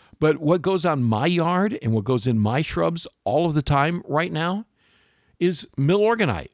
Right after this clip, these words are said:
which is, it has phosphorus in it, and it has nitrogen in it. The nitrogen is one hundred percent organic, and it just gets into the soil and does all that.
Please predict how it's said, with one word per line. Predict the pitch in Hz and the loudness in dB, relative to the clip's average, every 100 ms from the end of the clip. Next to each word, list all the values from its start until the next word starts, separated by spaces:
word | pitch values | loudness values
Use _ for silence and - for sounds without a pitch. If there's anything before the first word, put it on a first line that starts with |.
| _ | _
which | 143 160 175 | -2 0 2
is, | 143 - - - _ _ _ _ _ _ | 0 -4 -18 -20 _ _ _ _ _ _
it | 135 | -2
has | 127 165 151 | 0 0 -2
phosphorus | - 160 185 - 123 90 - | -4 -4 -4 -4 -6 -6 -6
in | 87 | -8
it, | - 123 _ - - _ - | -10 -14 _ -20 -20 _ 0
and | 156 156 - | 2 2 0
it | 151 | 0
has | 127 131 127 131 - - _ - | 0 0 0 -2 -6 -16 _ -8
nitrogen | 110 160 214 147 101 107 87 | -2 0 0 -4 -4 -4 -6
in | 76 | -8
it. | 85 - | -10 -4
The | 120 | 0
nitrogen | 113 156 202 170 123 120 | 2 2 0 -2 0 0
is | 113 135 | 0 0
one | 139 | 0
hundred | 175 175 - | 2 0 -2
percent | - 151 135 - | -2 -2 -2 -2
organic, | 113 92 120 170 127 69 - _ _ _ _ _ _ - | -4 -2 -2 -2 -2 -6 -14 _ _ _ _ _ _ -2
and | 147 151 151 | 2 2 0
it | 139 | -2
just | 170 - | -4 -2
gets | 196 196 | -4 -2
into | 202 160 | -2 -2
the | 120 | -2
soil | - 190 180 170 165 156 _ _ - | -2 0 2 2 2 -2 _ _ -10
and | 135 131 | -4 0
does | 160 143 | 0 2
all | 147 139 | 0 2
that. | 131 | 0